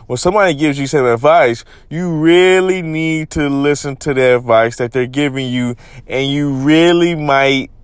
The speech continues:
need to soak in that advice and let, let it marinate.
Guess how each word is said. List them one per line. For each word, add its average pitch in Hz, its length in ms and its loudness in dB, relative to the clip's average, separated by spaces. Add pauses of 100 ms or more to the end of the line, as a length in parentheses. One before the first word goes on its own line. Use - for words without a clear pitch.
(100)
need 139 420 -2
to 123 180 2
soak 135 540 -2
in 127 400 0
that 110 300 2
advice 120 720 2
and 127 260 -4
let, 123 180 2 (220)
let 127 180 2
it 123 120 2
marinate. 123 720 -4